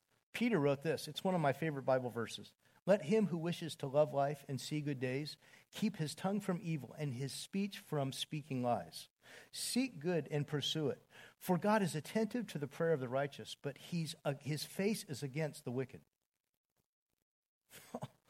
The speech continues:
I want him to hear, don't you? I don't wanna be distracted. So, when God's, God's voice often means inconvenience,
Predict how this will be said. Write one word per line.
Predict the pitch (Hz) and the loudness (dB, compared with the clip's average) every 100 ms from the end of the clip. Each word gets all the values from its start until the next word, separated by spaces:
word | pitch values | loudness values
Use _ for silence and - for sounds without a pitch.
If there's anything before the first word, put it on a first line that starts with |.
| _ _ _ _ | _ _ _ _
I | 151 262 | 10 12
want | 254 | 12
him | 196 | 10
to | 165 | 6
hear, | 143 233 202 107 - - _ | 4 4 2 0 -8 -20 _
don't | 160 165 - | 0 2 2
you? | 202 214 - _ _ _ _ _ _ _ _ _ _ _ - | 0 0 -6 _ _ _ _ _ _ _ _ _ _ _ 2
I | |
don't | 151 151 | 2 4
wanna | 147 | 2
be | 127 135 | 0 -2
distracted. | 120 - 131 - 117 | 0 2 2 0 -2
So, | - 214 160 - - - | 8 10 10 6 -12 0
when | 190 196 | 6 10
God's, | 185 233 311 190 165 - - - 180 | 12 12 12 12 2 -4 -12 -10 12
God's | 214 254 196 | 12 12 12
voice | 165 262 196 - | 10 12 12 8
often | 202 220 220 226 196 | 10 12 10 6 6
means | 214 214 165 175 - - - | 8 8 6 2 -2 -8 2
inconvenience, | 180 185 - 170 165 160 101 - - | 6 6 6 4 6 4 2 -2 -10